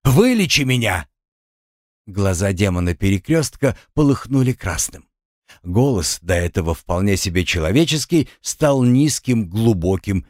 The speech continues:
и жутким. По всем правилам? Так вот, любезный,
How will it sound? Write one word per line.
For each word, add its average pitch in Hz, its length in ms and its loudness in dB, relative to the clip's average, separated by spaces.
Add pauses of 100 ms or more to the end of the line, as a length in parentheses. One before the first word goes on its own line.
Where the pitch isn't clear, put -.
и 107 100 -2
жутким. 87 580 -6 (1300)
По 67 120 -4
всем - 380 -4
правилам? 107 760 -4 (920)
Так 98 260 -2
вот, 85 480 -8 (260)
любезный, 113 840 -6